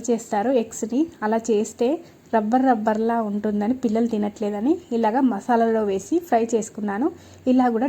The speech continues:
టేస్టీగానే ఉంటుంది. ఈ టైంలో పెరుగు కూడా వేసుకోవచ్చు. నేను రైతా చేశాను. ఇక వాళ్ళకి సైడ్ డిష్గా రైతా ఇస్తేనే ఇష్టంగా తింటారు పిల్లలు,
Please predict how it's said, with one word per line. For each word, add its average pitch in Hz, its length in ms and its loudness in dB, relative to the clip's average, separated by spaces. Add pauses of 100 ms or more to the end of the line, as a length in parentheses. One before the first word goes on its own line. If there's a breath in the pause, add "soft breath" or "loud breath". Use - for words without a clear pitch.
టేస్టీగానే 220 560 2
ఉంటుంది. 196 300 -8 (200)
ఈ 277 40 2 (100)
టైంలో 247 280 0 (100)
పెరుగు 226 280 0
కూడా 269 200 4
వేసుకోవచ్చు. 214 480 -2 (500 loud breath)
నేను 240 180 4 (160)
రైతా 214 360 2
చేశాను. 214 420 -4 (100)
ఇక 320 100 -4 (420 loud breath)
వాళ్ళకి 240 320 0
సైడ్ 240 300 2
డిష్గా 254 420 -2 (880 loud breath)
రైతా 254 240 4 (120)
ఇస్తేనే 254 360 2
ఇష్టంగా 226 380 -2
తింటారు 202 340 -2
పిల్లలు, 208 280 -2